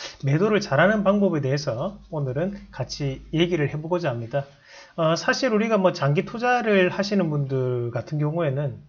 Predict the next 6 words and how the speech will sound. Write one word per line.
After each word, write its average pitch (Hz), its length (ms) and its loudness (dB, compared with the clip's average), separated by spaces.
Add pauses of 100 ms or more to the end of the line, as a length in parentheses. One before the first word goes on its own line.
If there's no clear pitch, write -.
(340)
뭐 127 180 -6
당장의 165 480 4
매도를 139 720 2
걱정하실 160 560 -2
필요는 156 300 -4
없겠지만은, 127 920 -6